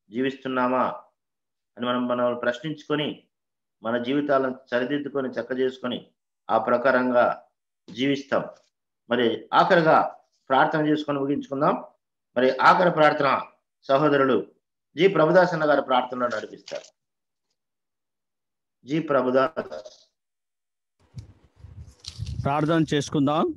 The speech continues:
Speaker 2: మహాపరిశుద్ధుడా, మా జీవాధిపతి, స్తోత్రములు నాన్న. మా రక్షకుడు క్రీస్తు రాజును బట్టి మిమ్మల్ని పూజించి, స్తుతించి, గణపరుస్తున్నాం. ప్రార్థించిన మేరకు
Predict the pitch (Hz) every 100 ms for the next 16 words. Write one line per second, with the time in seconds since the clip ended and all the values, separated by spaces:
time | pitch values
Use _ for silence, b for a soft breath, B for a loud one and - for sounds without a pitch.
0 | - _ _ _ _ _ _ _ _ -
1 | - - _ - 147 151 151 151 - 156
2 | 156 147 147 170 233 - _ _ _ _
3 | _ _ - - - - - 127 131 143
4 | 143 139 131 120 135 135 - - 135 135
5 | 131 127 131 127 123 135 170 - _ _
6 | _ _ _ - - - - - - 123
7 | 127 - - 143 131 - 147 147 - 143
8 | 131 127 127 120 131 127 123 113 135 127
9 | 123 131 127 - - 120 123 - 135 120
10 | 117 117 117 - - 117 120 156 - _
11 | _ _ _ _ _ _ _ - 127 127
12 | 123 127 - 127 131 131 123 139 202